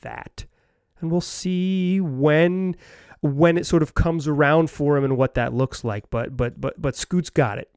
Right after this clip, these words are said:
Scoot's got it. And I've said it before about him, and this just hammered it home for me. He's, dude, kid's got the juice. All right. You know where Scoot came from? Came from the G League. The G League Ignite, in fact.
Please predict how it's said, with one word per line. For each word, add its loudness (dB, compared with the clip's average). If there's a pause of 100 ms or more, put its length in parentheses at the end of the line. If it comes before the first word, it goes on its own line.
(180)
Scoot's -2
got -4
it. -16
And -8
I've -8
said 0
it 4
before 4
about 4
him, -2 (340)
and -8
this 0
just -8 (180)
hammered -4
it -4
home -8
for -10
me. -12
He's, -10 (720)
dude, -2 (140)
kid's 4
got 2
the -2
juice. 0 (320)
All 4
right. 0 (840)
You 0
know 4
where 0
Scoot -2
came -2
from? -4 (800)
Came -10
from -8
the -6
G -10
League. -16 (760)
The -20
G -6
League 0
Ignite, -4
in -16
fact. -16